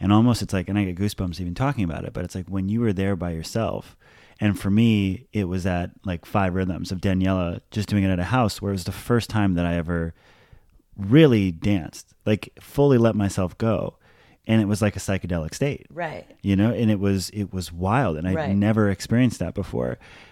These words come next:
Speaker 1: And it was just like, again, you, while you were there, you had a feeling.
Speaker 2: Right.
Speaker 1: And you were like, "Wait a second, what is this?"
Speaker 2: That's right. That's right. And, and, you know, people who watch our Daybreaker videos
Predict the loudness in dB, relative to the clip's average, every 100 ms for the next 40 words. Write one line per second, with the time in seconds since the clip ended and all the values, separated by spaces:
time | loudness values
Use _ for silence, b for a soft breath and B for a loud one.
0 | B 0 2 2 -2 -4 -4 -4 -2 0
1 | 2 4 6 6 4 2 2 0 0 0
2 | 0 -2 -6 -4 -2 -2 -6 -8 -4 0
3 | 0 -2 -4 -8 -12 -14 -18 _ _ 0
4 | 2 2 0 0 0 0 -4 -6 -4 -2
5 | -2 -2 -4 -4 -12 -10 -10 -8 -8 -10
6 | -12 -10 -10 -6 -6 -6 -4 -4 -2 0
7 | 2 2 0 -2 -2 0 0 0 0 -2
8 | -2 -2 -2 -6 -8 -6 -4 -4 -6 -8